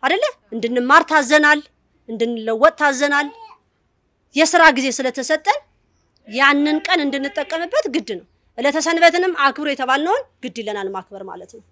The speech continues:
ርትዕት ሳያከብር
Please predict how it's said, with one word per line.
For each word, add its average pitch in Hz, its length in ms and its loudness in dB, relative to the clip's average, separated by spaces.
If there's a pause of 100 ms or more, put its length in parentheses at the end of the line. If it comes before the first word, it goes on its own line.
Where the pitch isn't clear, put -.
(2750)
ርትዕት 339 380 0
ሳያከብር 330 680 2